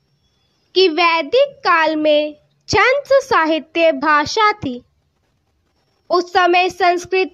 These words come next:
लोक भाषा थी। कालांतर में छंद ने लोक भाषा से शक्ति प्राप्त कर ली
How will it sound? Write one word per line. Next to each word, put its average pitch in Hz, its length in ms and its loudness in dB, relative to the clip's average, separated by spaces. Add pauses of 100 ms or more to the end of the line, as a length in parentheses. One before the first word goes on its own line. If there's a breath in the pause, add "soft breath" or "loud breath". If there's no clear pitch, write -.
लोक 415 420 2
भाषा 320 500 0
थी। 294 360 -8 (1040)
कालांतर 320 760 0
में 349 440 0 (520)
छंद 466 360 0 (100)
ने 359 400 0 (500)
लोक 392 480 2
भाषा 330 480 0
से 339 280 -4
शक्ति 359 640 0
प्राप्त 311 380 -4
कर 294 200 -2
ली 277 300 -8